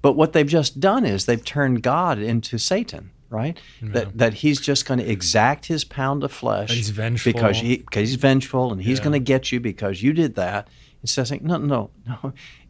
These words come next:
Speaker 1: he took out his pound of flesh on his son,
Speaker 2: Hmm.
Speaker 1: and that's done." And now, w-, w-, whatever happens, and not everything that happens is pleasant, so we understand, but, but nothing is going to enter our lives now that is,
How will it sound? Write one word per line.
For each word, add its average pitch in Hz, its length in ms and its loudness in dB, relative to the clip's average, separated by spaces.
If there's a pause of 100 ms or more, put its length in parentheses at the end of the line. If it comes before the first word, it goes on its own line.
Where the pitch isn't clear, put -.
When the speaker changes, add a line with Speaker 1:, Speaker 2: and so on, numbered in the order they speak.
(140)
Speaker 1:
he - 240 -8
took 156 240 -2
out 135 140 -2
his 120 140 -4
pound 123 320 -4
of 101 80 -4
flesh 117 340 -2
on 107 120 -2
his 98 180 -4
son, 87 600 -6 (180)
Speaker 2:
Hmm. 95 180 -10 (300)
Speaker 1:
and 101 160 0
that's 143 260 -2
done." 85 500 -6 (560)
And 117 120 2
now, 120 460 4 (100)
w-, 131 120 -8
w-, 127 200 -10
whatever 131 420 4
happens, 151 460 2
and 117 80 0
not 110 160 4
everything 147 360 2
that 139 140 2
happens 139 380 0
is 135 140 0
pleasant, 175 500 2
so 214 100 -4
we - 80 -2
understand, 113 460 -2
but, - 240 -6
but 170 160 -2
nothing 214 440 2
is 104 100 -2
going 107 200 0
to - 160 -10
enter 143 380 0
our 135 480 4
lives 151 480 0
now 90 380 -6 (600)
that 127 260 4
is, 123 340 0